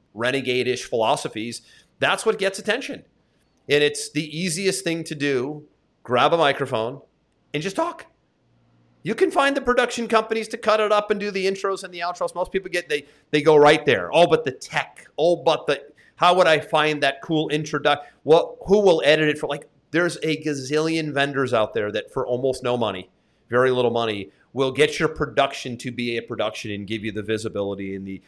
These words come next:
the, the, the aesthetics and the design and branding that you want it to be. Just focus on speaking and getting your voice out there and creating that awareness. It's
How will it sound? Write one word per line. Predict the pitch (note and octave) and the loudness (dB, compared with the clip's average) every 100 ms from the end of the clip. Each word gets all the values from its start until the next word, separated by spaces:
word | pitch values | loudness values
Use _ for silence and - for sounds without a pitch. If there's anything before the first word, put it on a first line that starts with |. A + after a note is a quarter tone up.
| _ - | _ -10
the, | G#2+ | -10
the, | G2+ G#2 | -8 -8
the | G#2+ G#2 | -6 -6
aesthetics | - - G#2+ A2 G#2+ - - - _ - | -8 -2 -2 -2 -6 -10 -12 -16 _ -8
and | G#2+ G#2 | -6 -2
the | G2+ G2 - _ _ _ _ _ _ | -4 -4 -14 _ _ _ _ _ _
design | C#3 A#2+ A#2 A#2+ B2+ | -10 -4 -2 -2 -2
and | A#2 G2+ | -2 -4
branding | A2+ A#2+ A2+ A2+ | -2 -2 -4 -6
that | F#2+ | -8
you | G#2 | -6
want | G#2+ G#2+ | -4 -6
it | |
to | - | -8
be. | B2+ - | -10 -10
Just | - G3 - | -4 -4 0
focus | B3+ C4+ - | 0 0 -4
on | F#3+ D#3 C#3+ - _ _ _ | -4 -4 -8 -18 _ _ _
speaking | - G3+ A#3+ D4 - _ _ _ | -10 -8 -6 -10 -14 _ _ _
and | A2 | -6
getting | C#3 D3+ C3 | -4 -4 -4
your | C3 | -6
voice | A#2+ F3+ - | 0 -2 0
out | A2+ F2+ | -4 -6
there | F2+ D2+ - _ _ - | -8 -10 -14 _ _ -6
and | A#2+ A#2+ | -6 -6
creating | - C#3+ G3 E3 | 2 2 4 0
that | C3+ | 0
awareness. | A#2 C#3+ F3+ C3 | 2 0 0 -4
It's | B2+ | -8